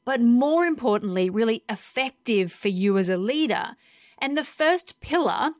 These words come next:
in that six-pillar framework is this concept of authentic leadership.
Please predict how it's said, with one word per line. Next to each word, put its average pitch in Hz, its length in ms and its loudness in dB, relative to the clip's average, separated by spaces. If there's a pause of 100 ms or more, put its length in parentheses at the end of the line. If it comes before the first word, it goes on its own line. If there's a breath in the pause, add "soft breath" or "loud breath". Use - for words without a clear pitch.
(100)
in 226 140 4
that 220 160 2
six-pillar - 760 -4
framework 214 720 -4 (420 soft breath)
is 294 240 -4
this - 480 -4 (320)
concept 220 800 -4 (120)
of 214 260 2
authentic 208 600 0
leadership. 185 580 -2